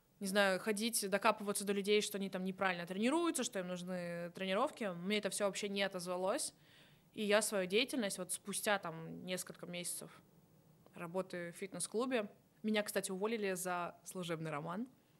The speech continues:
<laughs> Ну, у меня тема <laughs> мужчина, она, видишь, она у меня везде фонит. Но я перешла так, э, сначала в индивидуальные тренировки. Вот прикинь, шкерилась по залам.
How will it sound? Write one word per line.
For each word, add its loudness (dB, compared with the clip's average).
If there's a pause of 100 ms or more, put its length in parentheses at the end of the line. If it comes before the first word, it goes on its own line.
(560)
<laughs> -12
Ну, 4
у 4
меня 8
тема 10
<laughs> -6
мужчина, 4
она, 6
видишь, 2
она -4
у -2
меня -4
везде 0
фонит. 0 (1080)
Но 2
я 10
перешла 2
так, 0
э, -2 (440)
сначала -4
в -6
индивидуальные 2
тренировки. 0
Вот -6
прикинь, 0
шкерилась 0
по -8
залам. 0